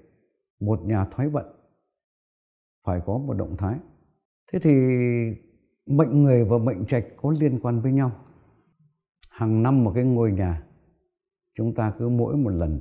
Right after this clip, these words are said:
Tết đến, rồi xuân đi, lại xuân đi, Tết đến,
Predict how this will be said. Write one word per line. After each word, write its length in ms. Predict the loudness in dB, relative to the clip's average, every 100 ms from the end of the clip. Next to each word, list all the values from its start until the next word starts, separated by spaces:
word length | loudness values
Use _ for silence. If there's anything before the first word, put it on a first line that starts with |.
| -4
Tết 180 | -6 0
đến, 320 | 0 0 -4 -14 _ _ _ _ _ _ _ _ -6
rồi 160 | -6
xuân 280 | -4 -4 -2
đi, 300 | -2 -4 -8 _ _ _
lại 320 | -6 -6 -8 -10
xuân 300 | -6 -4 -2
đi, 240 | -4 -6 -12 _ _ _ _
Tết 100 | -8 -4
đến, 240 | -4 -4